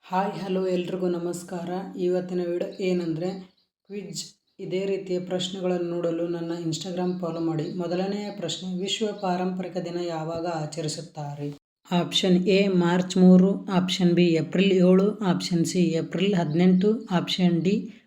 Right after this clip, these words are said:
ಮಾರ್ಚ್ ಎರಡು. ನಿಮ್ಗೇನಾದ್ರೂ ಉತ್ತರ ಗೊತ್ತಿದ್ರೆ ಕಾಮೆಂಟ್ ಮಾಡಿ. ಇವೆಲ್ಲ ಉತ್ತರಗಳನ್ನು ಕೊನೆಯದಲ್ಲಿ ಕೊಟ್ಟಿರ್ತೇನೆ, ಕೊನೆಯವರೆಗೂ ವಿಡಿಯೋ ನೋಡಿ ಅಂತ ಹೇಳ್ತಾ ಇದ್ದೀನಿ. ಇನ್ನು ಎರಡನೆಯ ಪ್ರಶ್ನೆ, ಎರಡು ಸಾವಿರದ ಇಪ್ಪತ್ನಾಲ್ಕು ಇಪ್ಪತ್ತೈದು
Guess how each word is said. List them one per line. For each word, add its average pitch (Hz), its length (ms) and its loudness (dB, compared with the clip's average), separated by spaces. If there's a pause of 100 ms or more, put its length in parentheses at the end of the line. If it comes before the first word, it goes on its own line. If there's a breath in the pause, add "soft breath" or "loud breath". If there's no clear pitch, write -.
(140)
ಮಾರ್ಚ್ 180 500 -2
ಎರಡು. 165 260 0
ನಿಮ್ಗೇನಾದ್ರೂ 180 800 2
ಉತ್ತರ 185 280 0
ಗೊತ್ತಿದ್ರೆ 180 580 0
ಕಾಮೆಂಟ್ 170 420 0
ಮಾಡಿ. 160 460 -4 (360 loud breath)
ಇವೆಲ್ಲ 190 500 4
ಉತ್ತರಗಳನ್ನು 190 840 2
ಕೊನೆಯದಲ್ಲಿ 190 760 6
ಕೊಟ್ಟಿರ್ತೇನೆ, 180 920 0 (100)
ಕೊನೆಯವರೆಗೂ 185 540 0
ವಿಡಿಯೋ 175 340 0
ನೋಡಿ 170 260 -2
ಅಂತ 165 200 -6
ಹೇಳ್ತಾ 160 340 0
ಇದ್ದೀನಿ. 151 360 -2 (720)
ಇನ್ನು 202 160 -2
ಎರಡನೆಯ 196 460 2
ಪ್ರಶ್ನೆ, 185 400 0
ಎರಡು 185 320 4
ಸಾವಿರದ 214 220 0
ಇಪ್ಪತ್ನಾಲ್ಕು 190 640 0
ಇಪ್ಪತ್ತೈದು 185 720 0